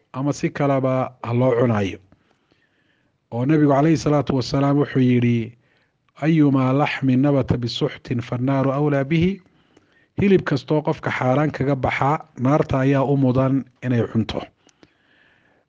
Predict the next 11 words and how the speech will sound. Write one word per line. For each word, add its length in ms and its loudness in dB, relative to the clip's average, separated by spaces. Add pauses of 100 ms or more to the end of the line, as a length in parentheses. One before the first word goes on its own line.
(120)
Ee, 240 2
qofka 280 2
muslimka 640 2
ahina 440 2 (360)
waa 180 -4
inuu 200 2
ilaaliyo 480 4
waxa 240 0
calooshiisa 640 0
uu 160 -4
gelinayo. 560 2